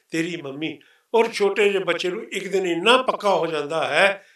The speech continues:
ਕਿ ਜਦੋਂ ਵੀ ਉਹ ਅੱਗੇ ਆਉਂਦਾ ਹੈ, ਉਹ ਆਵਾਜ਼ ਮਾਰਦਾ, "ਪਾਪਾ, ਮੰਮੀ, ਪਾਪਾ," ਕਿਉਂਕਿ ਉਹਨੂੰ ਪਛਾਣ ਹੋ ਗਈ, "ਇਹ ਮੇਰਾ ਪਾਪਾ ਹੈ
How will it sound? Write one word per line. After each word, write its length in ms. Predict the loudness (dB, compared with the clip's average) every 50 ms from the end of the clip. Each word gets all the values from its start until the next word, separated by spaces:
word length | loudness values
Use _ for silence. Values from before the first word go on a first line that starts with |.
| _ _ _
ਕਿ 140 | -4 -4 -4
ਜਦੋਂ 360 | -2 -4 -2 0 2 2 2
ਵੀ 180 | 0 -2 -4 -4
ਉਹ 320 | -2 0 2 2 0 0
ਅੱਗੇ 240 | -2 -2 0 0 0
ਆਉਂਦਾ 400 | 2 2 0 0 2 2 2 2
ਹੈ, 420 | 4 4 4 4 4 2 -2 _ _ _ _ 0
ਉਹ 140 | 2 2 2
ਆਵਾਜ਼ 280 | 4 4 4 4 2 2
ਮਾਰਦਾ, 340 | 0 -2 -4 -4 -4 -6 -8
"ਪਾਪਾ, 840 | -6 -2 0 0 0 0 0 0 2 2 2 2 2 0 -4 -10 _ _ _ -2
ਮੰਮੀ, 600 | -2 0 0 0 -2 -2 -2 0 -2 -2 -4 -6
ਪਾਪਾ," 640 | -4 -2 -2 0 -2 -2 -4 -4 -6 -6 -6 -12 _ _ _ _ _ _ _ _
ਕਿਉਂਕਿ 220 | -12 -10 -6 -4
ਉਹਨੂੰ 140 | -6 -4 -4
ਪਛਾਣ 460 | -4 -4 -2 2 4 4 4 4 4
ਹੋ 80 | 0 -2
ਗਈ, 180 | -2 -2 -2 -2
"ਇਹ 100 | -2 -2
ਮੇਰਾ 200 | -2 -4 -4 -4
ਪਾਪਾ 420 | -6 -10 -10 -10 -12 -14 -14 -14
ਹੈ 120 | -16 -20